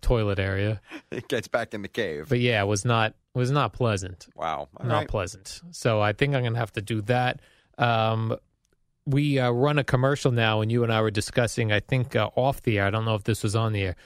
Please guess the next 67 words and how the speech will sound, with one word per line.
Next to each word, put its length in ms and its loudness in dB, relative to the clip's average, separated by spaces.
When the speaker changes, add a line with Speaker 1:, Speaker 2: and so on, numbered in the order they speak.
Speaker 1:
We're 100 2
running 260 2
commercials 500 0
for, 200 -6
oh, 60 4
we 120 2
maybe 300 0
did 120 0
it 60 -2
on 180 -2
the 80 -6
air, 180 -6
uh, 140 0
for 140 -2
Bob 460 0
Dylan. 300 0
Speaker 2:
Yes, 260 -2
we 120 0
did 140 -2
on 120 -4
the 60 -8
air, 100 -12
yes. 80 0
Speaker 1:
That 160 2
is 100 -4
something 300 2
you'd 160 0
be 140 2
interested 400 0
in 60 -2
seeing. 380 -2
Speaker 2:
I 80 2
would. 340 -2
Speaker 1:
As 140 2
I 140 2
would, 180 0
too, 180 2
if 80 -2
it 100 4
wasn't 400 0
in 220 2
Long 320 2
Island. 600 0
I 60 4
know 100 2
he's 120 0
playing 280 2
Beacon 320 0
Theater 340 2
as 120 -4
well. 320 0
Speaker 2:
Yes. 440 -6
Speaker 1:
But 260 2
I 80 4
want 200 2
something 260 2
in 100 2
New 120 0
Jersey. 460 0
Speaker 2:
I, 100 4
Speaker 1:
Then 120 2
Speaker 2:
I 60 2
Speaker 1:
I 20 2
would 160 2
Speaker 2:
would, 60 -10
too. 100 2
Speaker 1:
go. 200 -2